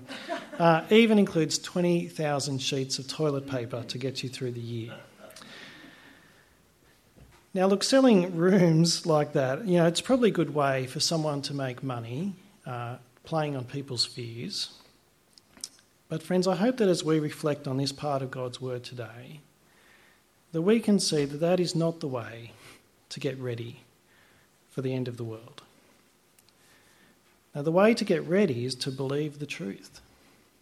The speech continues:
It is to believe the gospel of the Lord Jesus Christ. Because on that day when he is revealed, that,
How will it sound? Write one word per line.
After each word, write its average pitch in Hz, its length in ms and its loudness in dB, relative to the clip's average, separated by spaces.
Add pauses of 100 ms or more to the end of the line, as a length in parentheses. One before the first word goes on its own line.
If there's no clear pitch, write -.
(1160)
It 143 100 -4
is 147 120 -2
to 175 120 0
believe 180 420 4
the 151 80 0
gospel 156 600 0
of 127 120 -4
the 135 80 -4
Lord 143 280 0
Jesus 143 340 -2
Christ. - 680 -10 (1600)
Because 160 260 0
on 202 180 8
that 190 200 6
day 165 280 6
when 156 180 4
he 165 240 2
is 190 140 4
revealed, 131 460 -4
that, 190 300 -2